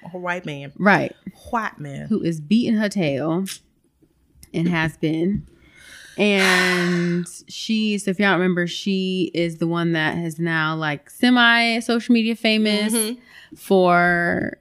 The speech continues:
Speaker 2: her
Speaker 1: The C,
Speaker 2: dance.
Speaker 1: yeah, for C Murder
Speaker 2: Um,
Speaker 1: with Lil Murder.
Speaker 2: Lil
Speaker 1: C
Speaker 2: Murder. C
Speaker 1: Lil
Speaker 2: Murder's an actual rapper.
Speaker 1: Oh, forgive me.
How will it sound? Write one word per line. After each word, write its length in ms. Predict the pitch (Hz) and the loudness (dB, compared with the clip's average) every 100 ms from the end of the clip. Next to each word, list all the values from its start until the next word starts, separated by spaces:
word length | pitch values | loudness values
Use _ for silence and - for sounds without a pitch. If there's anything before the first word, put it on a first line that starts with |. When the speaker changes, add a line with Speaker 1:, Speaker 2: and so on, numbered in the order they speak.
| - 185 | -8 2
Speaker 2:
her 80 | 190 | 2
Speaker 1:
The 60 | |
C, 200 | 175 190 185 | 6 6 6
Speaker 2:
dance. 360 | 175 185 - | 4 0 -4
Speaker 1:
yeah, 260 | 190 165 123 | -2 0 -2
for 140 | - 147 | -4 -6
C 160 | - | -4
Murder 180 | 156 151 | 0 2
Speaker 2:
Um, 460 | 170 165 160 160 165 | 4 2 0 -2 -2
Speaker 1:
with 140 | 160 | -4
Lil 180 | 170 190 | 0 0
Murder. 280 | 208 214 226 | 0 -4 -2
Speaker 2:
Lil 160 | 180 180 | 2 4
Speaker 1:
C 60 | 170 | 4
Speaker 2:
Murder. 240 | 147 151 | 2 0
C 160 | - 247 | 4 6
Speaker 1:
Lil 60 | |
Speaker 2:
Murder's 180 | 214 180 | 8 4
an 40 | 151 | 0
actual 300 | 147 - 143 | -4 -6 -10
rapper. 160 | 156 - _ | -10 -16 _
Speaker 1:
Oh, 240 | - 190 - | 4 4 2
forgive 300 | - 247 311 | 0 4 4
me. 340 | 320 320 180 | 8 8 6